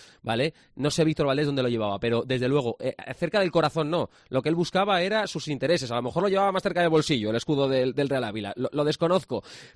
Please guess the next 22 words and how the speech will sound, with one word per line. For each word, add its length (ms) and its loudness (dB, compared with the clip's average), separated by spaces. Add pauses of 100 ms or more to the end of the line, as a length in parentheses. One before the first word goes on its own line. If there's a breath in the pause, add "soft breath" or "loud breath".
(100)
Pero 340 4
aquí 540 -4
en 80 0
Ávila 240 0
estamos 240 -4
acostumbrados 500 0
a 60 0
otras 140 -4
historias. 420 -2
Entonces, 400 -2
efectivamente, 560 -4
Víctor 240 -2
Valdés, 320 -2
lo 240 0
mismo 300 -2
no 100 2
estás 180 -6
preparado 480 -2
para 240 -4
el 160 -6
Real 140 -2
Ávila. 240 -6